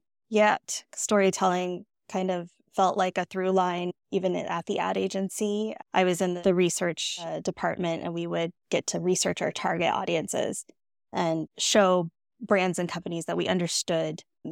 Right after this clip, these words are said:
their customer base. And so we would get to go spend time with people. And that's actually how I got into filmmaking, because they would want to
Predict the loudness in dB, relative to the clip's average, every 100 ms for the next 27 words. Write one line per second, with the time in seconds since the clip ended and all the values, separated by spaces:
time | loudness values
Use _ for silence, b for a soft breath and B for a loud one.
0 | -6 -4 -2 -2 -2 -2 -4 -6 -6 -6
1 | -4 -2 0 0 0 0 0 0 -2 -2
2 | -2 -4 _ _ _ 0 2 2 2 2
3 | 4 2 2 -2 -6 -4 -2 -2 -2 -2
4 | -4 _ _ _ 0 4 4 4 0 -2
5 | 0 2 2 0 0 0 0 0 0 -4
6 | 0 2 2 0 -2 -8 -8 -10 -4 -2
7 | -2 -6 -10 -2 0 0 -2 -2 -2 -2
8 | 0 0 -2 -4